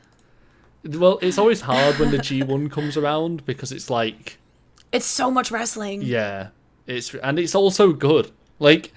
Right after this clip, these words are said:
Speaker 1: like, basically every G one match will be better than anything you'll see on, like, a W W E pay-per-view. You know what I mean? Like, you can just put on basically any G one match, and nine times out of ten it will be better than even, like, the main event of a W W E pay-per-view.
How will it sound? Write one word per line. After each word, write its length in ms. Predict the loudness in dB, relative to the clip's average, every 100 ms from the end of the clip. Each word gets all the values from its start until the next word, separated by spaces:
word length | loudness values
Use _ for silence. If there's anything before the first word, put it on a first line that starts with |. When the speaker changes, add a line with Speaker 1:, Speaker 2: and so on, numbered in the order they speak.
| -2
Speaker 1:
like, 220 | -2 2
basically 380 | 2 0 -2 -2
every 380 | -2 -2 -4 -6
G 220 | -6 -4
one 280 | -2 -2 -2
match 480 | -6 -8 -16 -18 -12
will 180 | -6 -6
be 140 | -4
better 280 | -4 -4 -6
than 180 | -8 -8
anything 420 | -10 -10 -8 -8
you'll 120 | -8 -10
see 180 | -8
on, 160 | -8 -6
like, 240 | -8 -8
a 240 | -6 -8 -10 _ _ _ _ _ -10
W 240 | -8 -6 -6
W 300 | -8 -8 -10
E 40 |
pay-per-view. 500 | -12 -14 -16 -18 -20 _ _
You 140 | -2 0
know 100 | 2
what 80 | 2
I 40 |
mean? 240 | 0 -2
Like, 180 | -4 -6
you 140 | -6 -4
can 100 | -6
just 160 | -4
put 60 | -4
on 120 | 0
basically 340 | 0 -2 -6 -10
any 300 | -6 -4 -4
G 220 | -6 -8
one 220 | -6 -4
match, 420 | -4 -6 -10 -20 _ _ _ _ _ _
and 180 | -4 0
nine 240 | 0 0
times 280 | 0 -2 0
out 120 | -2
of 60 | -2
ten 180 | -8 -8
it 80 | -8
will 60 |
be 80 | -8
better 240 | -6 -6 -6
than 160 | -8
even, 180 | -8 -8
like, 140 | -8
the 80 | -8
main 300 | -8 -6 -8
event 280 | -10 -10 -12
of 80 | -14
a 60 |
W 260 | -14 -14 -14
W 340 | -16 -16 -16
E 20 | -14
pay-per-view. 500 | -14 -16 -18 -20